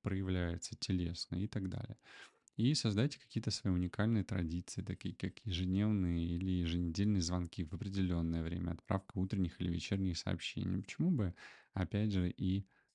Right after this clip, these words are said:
да. И используйте время на расстоянии для личного роста и развития. Это может укрепить вас как индивидуумов и сделать ваши отношения более глубокими и смысловыми.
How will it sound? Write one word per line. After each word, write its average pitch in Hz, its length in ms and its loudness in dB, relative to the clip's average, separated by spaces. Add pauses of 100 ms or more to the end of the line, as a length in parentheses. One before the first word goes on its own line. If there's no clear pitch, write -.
да. 85 400 0 (140)
И 117 360 2
используйте 107 560 -2
время 147 220 2
на 117 140 2
расстоянии 92 420 0
для 90 100 0
личного 104 500 -2
роста - 420 -4 (200)
и 104 380 -2
развития. 95 560 0
Это 90 120 -2
может 90 280 0
укрепить 101 460 -2
вас 110 260 0
как - 200 -6 (100)
индивидуумов 90 840 0 (540)
и 101 60 -2
сделать 98 380 0
ваши 92 320 0
отношения 101 520 -2
более 92 380 0
глубокими 90 1000 0
и 87 240 -2
смысловыми. 90 960 -4